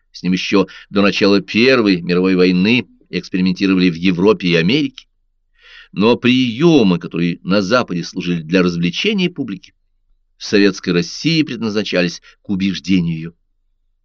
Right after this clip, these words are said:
Действие сводилось к обнаженному конфликту, а действующие лица — к примитивным символам. Мимика и жесты заменяли речь, бурлеск заслонял сложности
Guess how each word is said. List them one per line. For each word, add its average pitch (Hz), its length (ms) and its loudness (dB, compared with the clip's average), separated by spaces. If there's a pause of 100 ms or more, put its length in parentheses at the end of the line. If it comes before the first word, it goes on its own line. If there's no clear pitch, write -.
(240)
Действие 175 640 2
сводилось 156 540 0
к - 60 -6
обнаженному 156 600 2
конфликту, 123 680 -4 (380)
а - 120 0
действующие 170 680 0
лица — - 340 0 (220)
к - 60 -20
примитивным 95 580 0
символам. 85 580 -2 (240)
Мимика 113 640 2
и 95 140 6
жесты 104 480 2
заменяли 85 360 0
речь, 113 520 2 (220)
бурлеск 92 800 2
заслонял 104 480 -2
сложности 95 760 -4